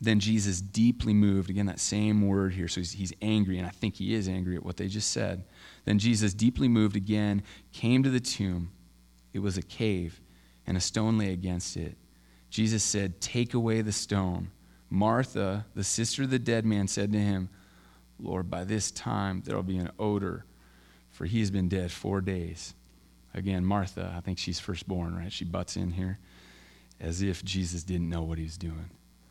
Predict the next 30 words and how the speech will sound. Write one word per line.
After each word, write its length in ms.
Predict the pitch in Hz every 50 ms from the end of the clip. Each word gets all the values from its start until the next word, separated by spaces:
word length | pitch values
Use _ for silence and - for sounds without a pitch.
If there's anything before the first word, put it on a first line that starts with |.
| - - - - - - - - _ _ _ _
She 160 | - - - -
clearly 460 | - - - 110 110 107 104 104 95
didn't 320 | 87 101 98 92 92 -
recognize 680 | - 92 92 90 - - 98 90 87 87 85 85 82 82
what 180 | 85 90 80 -
he 140 | - - 87
was 100 | 82 -
saying 420 | - - 98 98 95 90 85 76 -
earlier, 380 | - 87 87 87 87 82 82
that, 180 | 82 85 80 - - - - -
that 120 | - - 87
Lazarus 460 | 85 98 101 98 90 90 85 - -
wouldn't 180 | 107 95 92 85
just 140 | 92 -
be 120 | - 98 95
raised 560 | 87 92 95 95 95 95 92 90 87 - - - - - -
on 140 | - 87 85
the 60 | 85
last 360 | 85 87 87 87 87 - -
day, 400 | 90 85 87 90 85 80 85 - - - - - - - - _ _ - - - _ -
but 80 | - 101
that 80 | 95
Jesus 420 | 87 92 101 98 90 90 87 82 82
was 180 | 85 87 85 82
about 300 | 82 80 87 82 78 -
to 120 | - 90 90
raise 460 | 90 87 87 85 82 82 - - - - -
Lazarus 400 | - 90 85 80 80 78 78 -
right 220 | 85 85 85 -
now, 340 | 85 85 80 78 78 80